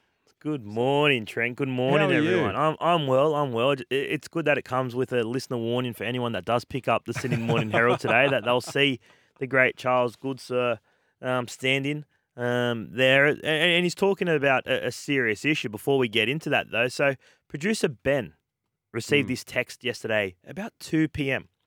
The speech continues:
Speaker 1: "Hey, mate, might be a fun one, but I'll be in the S M H for either tomorrow's edition or over the weekend. Could be a bit of fun, uh, ban-, banter on air. Ha, ha, ha, ha."
Speaker 2: <laughs>
Speaker 1: Who do you think sent that?
Speaker 2: A K A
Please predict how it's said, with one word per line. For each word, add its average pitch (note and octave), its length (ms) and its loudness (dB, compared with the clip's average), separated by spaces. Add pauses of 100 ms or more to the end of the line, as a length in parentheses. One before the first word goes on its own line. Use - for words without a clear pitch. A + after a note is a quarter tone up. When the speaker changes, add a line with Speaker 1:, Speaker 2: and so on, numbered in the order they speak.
(600)
Speaker 1:
"Hey, A3 180 2
mate, B2 320 -2 (180)
might G3 240 0
be A3 140 0
a F3+ 60 0
fun F#3 340 -2
one, F2+ 200 -8 (240)
but C#3+ 120 2
I'll A#3 160 4
be G#3 120 2
in F#3 80 0
the D3 100 -2
S D#3+ 180 0
M C3+ 120 -6
H B2 320 0 (280)
for D3 60 2
either C#3+ 180 4
tomorrow's E3 420 2
edition C3+ 480 -2
or C3 180 2
over D3 160 2
the C3 120 0
weekend. A#2+ 500 0 (420)
Could G#3+ 140 0
be A3 160 2
a G3 40 4
bit F3+ 160 0
of E3 80 -2
fun, C3 440 -4 (120)
uh, C3+ 160 0
ban-, C3+ 400 2
banter C#3+ 480 0
on B2 160 -4
air. B2+ 240 2 (220)
Ha, G3 160 0
ha, E3+ 240 -2
ha, D#3 180 -4
ha." C#3+ 300 -4 (180)
Speaker 2:
<laughs> D3+ 440 -6 (220)
Speaker 1:
Who G3+ 120 2
do A#3+ 40 2
you A3+ 60 2
think G#3 200 -2
sent E3+ 240 0
that? D#3+ 200 -2 (140)
Speaker 2:
A C#3+ 160 -2
K C#3+ 120 -4
A A#2+ 500 -2